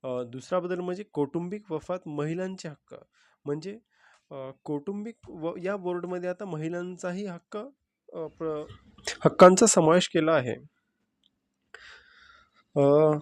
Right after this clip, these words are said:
आता कौटुंबिक हक्क म्हणजे तिथे संपत्ती कुटुंबातील वारसांसाठी ठेवली जाते. या विधेयकात असा नियम आहे की संपत्ती वक्फ म्हणून घोषित करण्यापूर्वी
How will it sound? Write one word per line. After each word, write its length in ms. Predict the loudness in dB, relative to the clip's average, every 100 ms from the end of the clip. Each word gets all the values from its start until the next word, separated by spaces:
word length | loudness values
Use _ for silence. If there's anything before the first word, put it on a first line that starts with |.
| -2
आता 140 | -2 2
कौटुंबिक 680 | 4 6 6 6 4 2
हक्क 240 | 0 4 6
म्हणजे 520 | 8 6 6 2 0
तिथे 280 | -2 0 2
संपत्ती 480 | 2 2 2 -2 -4 2
कुटुंबातील 600 | 4 4 4 2 2 0
वारसांसाठी 680 | 2 2 0 -6 -6 -8 -6
ठेवली 300 | -6 -4 -4
जाते. 360 | -4 -8 -14 _ _ _
या 220 | 0 2 4
विधेयकात 500 | 4 4 2 0 -4 _ _ _ -8
असा 260 | -4 -2 0
नियम 340 | 4 6 6
आहे 260 | 4 0 -4
की 280 | -6 -4 -2
संपत्ती 600 | 2 2 2 2 2 0 2
वक्फ 180 | 0 2
म्हणून 440 | 4 6 6 2 2
घोषित 380 | 4 6 4 2
करण्यापूर्वी 500 | 4 6 4 2 -2